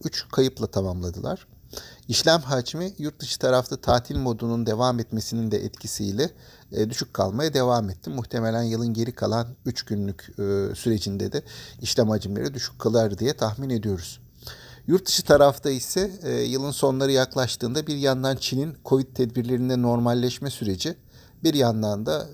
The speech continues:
dün Rusya'dan gelen enerji akışında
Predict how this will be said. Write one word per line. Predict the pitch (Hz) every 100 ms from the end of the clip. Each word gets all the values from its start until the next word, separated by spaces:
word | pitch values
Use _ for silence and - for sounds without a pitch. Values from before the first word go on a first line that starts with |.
| 123
dün | 143 147 123
Rusya'dan | 139 - 120 110 110
gelen | 107 110 135 - - - - -
enerji | 120 117 117 165 139
akışında | - - 110 107 160 180